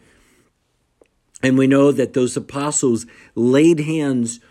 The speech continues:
on successors, and through the laying on of hands conferred the same gift of the Holy Spirit and the power to forgive sins in his name.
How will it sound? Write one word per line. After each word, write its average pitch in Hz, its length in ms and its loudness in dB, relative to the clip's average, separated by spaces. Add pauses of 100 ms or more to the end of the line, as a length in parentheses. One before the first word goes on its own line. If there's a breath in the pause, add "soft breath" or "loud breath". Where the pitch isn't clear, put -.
(140 soft breath)
on 127 220 -4
successors, 120 920 -4
and 127 160 -6
through 165 120 0
the 151 100 0
laying 143 260 0
on 135 140 -2
of 120 140 -4
hands 131 260 -8
conferred 147 560 -2
the 120 100 -2
same 208 460 -2
gift 151 240 -6
of 123 80 -4
the 113 120 -4
Holy 113 220 -8
Spirit 107 460 -8 (300 soft breath)
and 110 180 -4
the 107 80 -4
power 135 420 -2
to 117 120 -10
forgive 107 400 -8
sins 101 520 -12
in 104 160 -12
his 95 220 -12
name. 92 360 -14